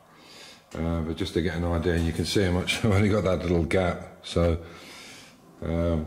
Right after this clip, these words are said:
they're just taped on, but just to give you an idea what it would look like. Okay, and, and this is, I'll put a, a rounded button on it like that, and obviously this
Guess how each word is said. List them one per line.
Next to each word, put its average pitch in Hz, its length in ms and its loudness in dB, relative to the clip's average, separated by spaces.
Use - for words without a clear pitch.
they're 80 120 -4
just 92 200 -4
taped 82 360 0
on, 78 180 0
but - 180 -2
just 90 180 -6
to 82 60 0
give 82 160 2
you 85 80 2
an 82 80 0
idea 82 300 2
what 85 80 4
it 95 80 4
would 90 140 0
look 98 200 6
like. - 360 2
Okay, 95 200 4
and, 104 80 4
and 110 280 0
this 113 180 2
is, 95 320 0
I'll 90 80 0
put - 180 0
a, 95 80 4
a 90 280 -2
rounded 92 440 0
button 101 300 0
on 85 120 0
it 82 140 -4
like 82 240 -4
that, 90 260 0
and 87 340 -6
obviously 82 380 -2
this 82 640 -4